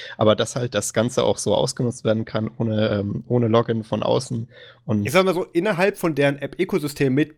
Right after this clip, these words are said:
Speaker 2: dir bekannten Kontakten, wo auch
Speaker 1: Genau,
Speaker 2: immer die
Speaker 1: ja, ja.
Speaker 2: herkommen und gefiltert werden, finde ich das immer noch nicht gut, aber könnte ich schon eher nachvollziehen, aber das, äh, <laughs>
Speaker 1: Ah,
Speaker 2: sorry.
Speaker 1: einfach schön.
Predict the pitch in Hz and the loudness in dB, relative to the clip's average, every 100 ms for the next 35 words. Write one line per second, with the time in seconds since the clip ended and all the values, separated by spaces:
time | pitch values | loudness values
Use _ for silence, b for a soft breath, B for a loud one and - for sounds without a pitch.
0 | 120 127 165 139 143 143 151 165 135 151 | -10 0 2 2 -2 -2 -2 -4 -4 -4
1 | 151 131 139 131 117 101 107 143 151 151 | -6 -4 0 2 4 4 4 4 4 2
2 | 147 131 139 180 143 139 127 143 139 139 | -2 -2 0 0 2 -2 0 -4 -2 -2
3 | 147 139 131 127 - 147 127 127 - 147 | -2 0 0 -2 0 2 4 2 0 -2
4 | 143 127 123 123 - 127 - 110 104 104 | -4 -4 -2 -2 -2 -2 -2 -4 -2 -2
5 | 101 113 - - - 120 - 139 185 - | -2 -4 -4 -8 -4 -4 0 0 0 -2
6 | - 113 104 110 185 B B B 117 - | -4 -4 -2 -2 -4 B B B -4 -4
7 | - - 104 | -8 -6 -6